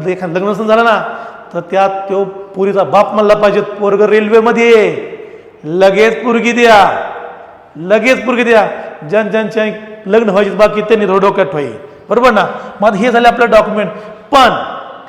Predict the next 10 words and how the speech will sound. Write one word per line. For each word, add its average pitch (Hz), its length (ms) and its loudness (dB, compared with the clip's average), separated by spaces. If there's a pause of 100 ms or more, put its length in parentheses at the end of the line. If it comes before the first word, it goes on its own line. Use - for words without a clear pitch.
(240)
ह्याच्यामध्ये 220 520 0
एकच 226 220 2
विषय 226 340 -4
महत्त्वाचा 190 480 -2
आहे, - 120 -6 (720)
ह्या 220 120 0
ज्या 262 120 2
तीन 277 340 -2
गोष्टी 262 300 0
आहेत, 202 300 2